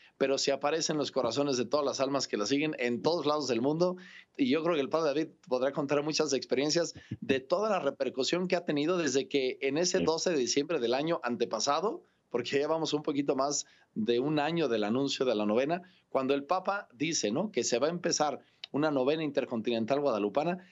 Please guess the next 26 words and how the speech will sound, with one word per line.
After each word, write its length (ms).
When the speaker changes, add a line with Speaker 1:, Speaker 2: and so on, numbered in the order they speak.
Speaker 1:
los 300
ecos 280
que 80
se 140
han 100
tenido 320
y 60
las 220
ganas 300
de 100
participar 680
en 80
ella 380
de 160
todos 240
los 180
rincones 380
del 120
mundo 320
es, 200
es 200
una 160
cosa 220
espectacular. 600
Entonces 440
sí, 180